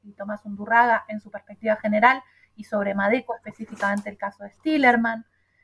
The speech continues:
Estudios sobre Colombia, un estudio muy interesante sobre, eh, la etapa de Rojas Pinilla en los años cincuenta y el papel particularmente de Canadair.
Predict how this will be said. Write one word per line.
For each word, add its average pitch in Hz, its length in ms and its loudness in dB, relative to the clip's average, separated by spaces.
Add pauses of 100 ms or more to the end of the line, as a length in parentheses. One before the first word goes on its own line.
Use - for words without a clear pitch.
(240)
Estudios 285 600 -2
sobre 208 360 -4
Colombia, 247 800 2
un 240 160 -4
estudio 214 300 -6
muy 226 140 0
interesante 226 960 0
sobre, 190 520 -16
eh, 202 140 -20
la 196 100 -8
etapa 214 280 2
de 202 80 2
Rojas 202 340 -4
Pinilla 233 680 0
en 196 80 -18
los - 160 -18
años 208 220 -10
cincuenta 240 800 0 (420)
y 196 80 -20
el 185 80 -18
papel 214 340 -2
particularmente 202 720 -4
de 196 80 -12
Canadair. 240 720 0